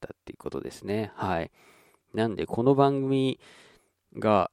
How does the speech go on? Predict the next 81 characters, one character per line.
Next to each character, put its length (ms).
な 160
か 140
っ 100
た 100
ら 100
で 80
す 120
ね、 100
僕 240
は 80
も 380
う 40
ち 100
ょ 20
っ 60
と、 300
あ 160
の、 120
わ 120
か 140
り 60
や 100
す 120
い 60
名 140
前 180
に 240
な 100
っ 40
て 160
い 80
た 140
ん 60
じ 60
ゃ 40
な 120
い 60
か 80
な 140
と 100
思 120
い 80
ま 140
す。 260
は 160
い。 60
え 400
ー、 60
あ 80
と 220
で 140
す 220
ね、 340
う 20
ー 460
ん 100
と、 140
そ 140
れ 80
こ 160
そ 160
ラ 160
ジ 200
オ 240
を 60
聞 220
き 160
始 320
め 100
の 100
頃 200
に 100
聞 160
い 60
た 100
番 220
組 160
と 100
し 140
て 100
は、 340